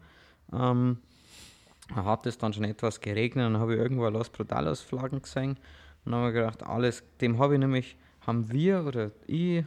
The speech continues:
ich glaub, ich sogar wieder mal besoffen, das mache ich mir viel zu viel Versprechen am Sof, in einem Livestream gesagt, dass wir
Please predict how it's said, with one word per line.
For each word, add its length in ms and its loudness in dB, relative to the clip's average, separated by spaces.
ich 80 -10
glaub, 180 -2
ich 240 -2
sogar 320 -2
wieder 180 -2
mal 260 -2
besoffen, 600 -6
das 140 -6
mache 260 -4
ich 60 -4
mir 140 -4
viel 180 -8
zu 100 -20
viel 100 -10
Versprechen 560 -6
am 120 -6
Sof, 240 -6
in 80 2
einem 120 4
Livestream 600 0
gesagt, 400 -2
dass 140 -2
wir 340 0